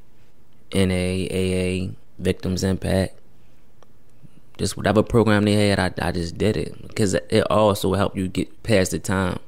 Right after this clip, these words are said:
help you get off the tier, help you get out yourself a little bit, but at the same time, you learn. I had a lot of hope, you know, 'cause I was in contact with, with certain other guys that got released.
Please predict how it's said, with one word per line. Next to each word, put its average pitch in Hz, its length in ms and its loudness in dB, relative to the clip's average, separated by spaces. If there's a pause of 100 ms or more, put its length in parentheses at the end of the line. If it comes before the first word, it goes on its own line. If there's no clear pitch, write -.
(560)
help - 220 -2
you 98 80 0
get 98 120 2
off 95 200 4
the 92 80 2
tier, 95 400 -2
help 87 120 -2
you 87 60 -2
get 92 100 0
out 95 140 0
yourself 92 460 0
a - 20 -6
little 87 280 -2
bit, - 360 -4
but 92 100 -2
at 90 40 -4
the 92 80 -4
same 87 340 -2
time, 90 320 -2
you 90 120 -2
learn. 90 420 -4 (1200)
I 113 60 -6
had 131 100 -2
a 107 60 0
lot 104 240 2
of 95 80 -2
hope, 107 340 0 (320)
you 58 80 -10
know, 69 280 -6 (280)
'cause 87 280 -4 (840)
I - 100 -4
was 101 140 0
in - 60 -6
contact 95 580 -2
with, 90 180 -4 (100)
with 92 180 -8
certain - 380 0
other 95 200 -2
guys 90 440 -4
that 85 120 -8
got 92 220 -2
released. 92 480 -6